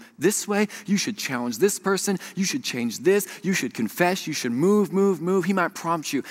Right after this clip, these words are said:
And I don't think that makes you discontent. I think it just makes you a Christian, 'cause you're gonna listen to what the Spirit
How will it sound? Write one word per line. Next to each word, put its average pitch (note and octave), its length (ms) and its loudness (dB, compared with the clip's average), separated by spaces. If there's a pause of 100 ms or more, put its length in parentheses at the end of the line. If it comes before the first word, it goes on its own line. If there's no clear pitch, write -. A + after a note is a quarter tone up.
(140)
And C3+ 80 4
I C3+ 100 4
don't D#3+ 260 0
think F3+ 160 -2
that D#3 100 -2
makes D3 240 -2
you D#3 60 -10
discontent. B2+ 580 -4
I A2 80 -6
think E3+ 200 -4
it F3 60 0
just B2 160 -6
makes B2 240 -4
you A2 80 -4
a G2+ 40 -6
Christian, - 440 -10 (1200)
'cause C3+ 220 -2
you're C#3+ 80 2
gonna C#3+ 160 2
listen B2 680 -2 (960)
to C3 100 -4
what A2+ 80 -2
the B2 80 -8
Spirit C#3 520 -2